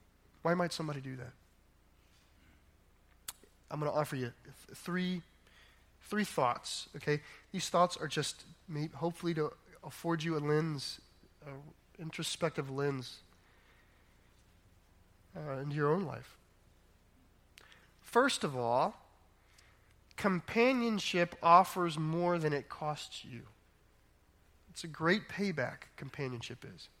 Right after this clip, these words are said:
Big bang for the buck. Companionship is easy and it's fun. And it's,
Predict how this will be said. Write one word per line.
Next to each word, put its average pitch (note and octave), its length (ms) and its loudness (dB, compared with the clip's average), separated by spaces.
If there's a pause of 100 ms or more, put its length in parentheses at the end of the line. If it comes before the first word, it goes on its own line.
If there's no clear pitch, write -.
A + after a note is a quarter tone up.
(760)
Big G3+ 300 4
bang A3 240 4
for G3 140 -4
the D#3+ 80 -4
buck. B2+ 360 -6 (1300)
Companionship G#3 760 2
is C#3 140 -4
easy G3+ 460 0 (120)
and C#3+ 200 2
it's C#3 160 2
fun. D#3 560 2 (1800)
And F#3 200 2
it's, - 540 0